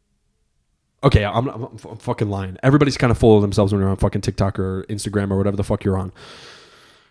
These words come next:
Got it. Your Instagram is your Instagram. Obviously, you're gonna be full of yourself on your Instagram because it's your Instagram, it's your thing, it's all about you, it is your profile. I get that. Cool.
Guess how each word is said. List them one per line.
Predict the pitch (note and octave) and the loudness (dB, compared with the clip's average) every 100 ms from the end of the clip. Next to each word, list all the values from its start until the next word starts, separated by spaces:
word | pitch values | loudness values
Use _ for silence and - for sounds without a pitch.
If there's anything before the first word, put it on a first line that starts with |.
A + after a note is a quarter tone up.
| _ - | _ 2
Got | B2 G#2+ | 2 2
it. | - - - - - - - - _ - | -10 -16 -12 -10 -10 -14 -20 -20 _ -12
Your | A2+ A2+ E3 F3 | -4 4 6 6
Instagram | D#3 D3 D3+ | 2 0 0
is | C3+ | 2
your | C#3+ C3+ | 2 2
Instagram. | C3 C3 B2+ C3 | 0 -2 -2 -2
Obviously, | B2 B2+ B2+ | -2 0 2
you're | B2 | 2
gonna | A#2 | 2
be | A#2 | 0
full | - C#3 | 2 4
of | |
yourself | B2 A#2 B2+ G#2+ - - | 4 6 6 4 0 -2
on | D3 C#3 | 0 6
your | C3 C3+ | 8 8
Instagram | C3 B2+ B2+ B2 A#2+ | 6 2 0 0 0
because | A2+ A#2+ A2 | -2 0 -2
it's | - | 2
your | A2 | 2
Instagram, | A2+ A2 A2+ G#2+ G#2 | 2 -2 0 0 0
it's | - | 0
your | G#2 | 0
thing, | - A2 G#2+ - | 2 0 -2 -4
it's | G#2 | -6
all | - A2 G#2 | 0 2 2
about | G2+ G2+ A2 | 2 -4 2
you, | C#3+ D#3 D#3+ | 8 8 8
it | A2+ | 2
is | G#2 | -2
your | G#2+ G2+ | -2 -2
profile. | - G#2 - F#2+ F2 - | 2 2 2 -6 -10 -8
I | G#2+ | -4
get | - G#2+ | 0 0
that. | - - - _ - | -2 -10 -14 _ 2
Cool. | B2 F#2+ F2+ | 4 4 0